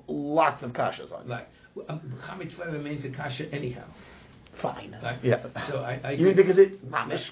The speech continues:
Speaker 1: cooking, yeah.
Speaker 2: Right. So, um, um,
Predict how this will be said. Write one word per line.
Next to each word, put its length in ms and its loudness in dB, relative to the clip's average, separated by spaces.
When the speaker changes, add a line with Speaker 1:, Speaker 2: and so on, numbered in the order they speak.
Speaker 1:
cooking, 360 8
yeah. 220 -8
Speaker 2:
Right. 200 -6
So, 460 -6
um, 340 -4
um, 280 -2